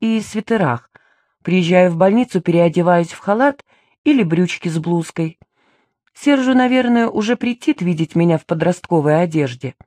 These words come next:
Я решила купить себе юбку. Центральный универмаг Москвы блистал чистотой,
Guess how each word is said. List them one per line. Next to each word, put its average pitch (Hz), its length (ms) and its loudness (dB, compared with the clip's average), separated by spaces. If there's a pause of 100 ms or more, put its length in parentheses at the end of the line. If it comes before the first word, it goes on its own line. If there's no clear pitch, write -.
(680)
Я 202 240 2
решила 214 480 -2
купить - 420 -8
себе 156 520 -2
юбку. 131 580 -8 (1300)
Центральный 285 680 2
универмаг 240 640 2
Москвы 226 460 -2
блистал 202 540 -2
чистотой, 214 720 -2